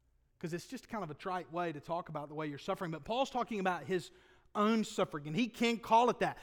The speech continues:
And I hope this will inspire us to weigh what it is that's going on in the circumstances of our life with the eternal weight of glory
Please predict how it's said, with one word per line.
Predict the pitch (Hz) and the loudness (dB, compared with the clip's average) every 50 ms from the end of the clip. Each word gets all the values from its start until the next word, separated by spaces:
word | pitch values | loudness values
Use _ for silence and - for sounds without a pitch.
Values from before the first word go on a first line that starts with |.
| - - - | -16 -6 2
And | 190 214 | 6 8
I | 220 | 12
hope | 233 269 269 | 12 12 12
this | 262 247 240 - | 10 6 2 2
will | 262 220 | 2 0
inspire | - 214 214 196 - - - - 208 226 247 262 262 262 - | 2 2 0 0 -2 -4 -2 0 2 4 4 4 4 4 4
us | - 226 208 190 185 190 165 - - - - - - - | 4 4 6 6 6 4 2 0 -6 -16 -20 -20 -6 2
to | - 247 202 - - - | 4 4 4 4 2 -4
weigh | - 208 196 220 247 277 269 233 180 156 139 123 - - - _ _ _ _ _ _ _ _ _ _ - - - - | -2 6 10 10 10 12 10 8 6 4 2 -4 -10 -16 -20 _ _ _ _ _ _ _ _ _ _ -20 -20 -6 2
what | - 233 226 | 6 6 6
it | 233 214 | 8 8
is | 240 277 269 180 | 8 6 6 4
that's | - 208 160 | 0 -4 4
going | - 247 240 254 254 | 8 8 10 10 10
on | 262 269 262 | 8 6 6
in | 226 214 | 4 4
the | 196 | 2
circumstances | - - - 269 277 277 294 262 233 - - - 254 254 247 - 247 202 196 | 0 2 4 4 4 4 4 0 0 0 2 4 4 4 4 2 0 0 2
of | 214 226 | 4 4
our | 220 208 196 196 | 4 4 4 2
life | 208 226 233 220 202 185 190 - - - - - - | 2 4 6 6 6 6 4 2 -2 -10 -16 -4 0
with | 220 240 208 160 | 2 2 4 4
the | 196 226 240 233 233 226 214 | 4 2 2 2 2 0 0
eternal | 202 160 - - - 240 262 269 277 285 277 285 277 277 277 269 262 - - - | 0 -2 -8 -6 0 4 6 6 8 8 8 8 8 8 6 4 2 -2 -6 -6
weight | - 208 202 233 247 254 262 262 262 262 - | 0 6 8 10 10 12 10 8 6 4 4
of | 220 202 170 165 | 4 4 4 4
glory | 170 208 214 233 254 277 262 226 196 190 190 190 | 4 8 8 10 10 10 10 10 12 10 10 8